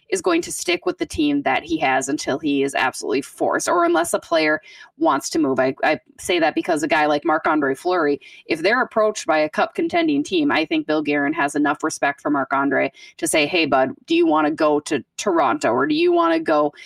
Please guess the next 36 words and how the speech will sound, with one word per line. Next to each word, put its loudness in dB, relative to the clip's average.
you 2
know, 2
to -2
a 0
team 0
that's -2
going 0
to -4
make 0
a -2
deep 0
run 2
and 2
that 0
is -2
in 0
need 0
of -4
a -4
goaltender, 0
the 0
New 0
Jersey -2
Devils?" 0
I 0
know. 0
I 2
think 0
that -2
case 0
would 0
be 0
completely -2
separate, -2
but 2
otherwise, 2